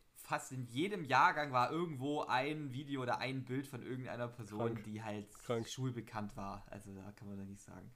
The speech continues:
Speaker 2: Ja.
Speaker 1: Schon fra-,
Speaker 2: Da würde mich
Speaker 1: ja.
Speaker 2: auch mal so Referenzen interessieren. Habt ihr auch sowas gehabt?
Speaker 1: <laughs> Ja.
Speaker 2: ZuhörerInnen, einfach irgendwie so diese eine Person, über die immer so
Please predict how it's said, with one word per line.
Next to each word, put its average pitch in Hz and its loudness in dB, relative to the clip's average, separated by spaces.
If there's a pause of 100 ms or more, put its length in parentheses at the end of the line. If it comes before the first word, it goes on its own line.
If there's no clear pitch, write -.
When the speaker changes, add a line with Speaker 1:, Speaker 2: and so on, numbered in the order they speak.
(760)
Speaker 2:
Ja. 113 -4
Speaker 1:
Schon 127 -4
fra-, 120 2
Speaker 2:
Da 151 8
würde 180 10
mich 160 6
Speaker 1:
ja. 160 8
Speaker 2:
auch 147 4
mal 139 8
so 135 6
Referenzen 131 4
interessieren. 120 2
Habt - -4
ihr 127 4
auch 131 4
sowas 131 0
gehabt? 131 0 (200)
Speaker 1:
<laughs> - -20
Ja. 147 0
Speaker 2:
ZuhörerInnen, 135 6 (100)
einfach 131 2
irgendwie 131 4
so 123 4
diese 123 4
eine 135 6
Person, 131 8
über 127 2
die 131 2
immer 131 4
so 123 6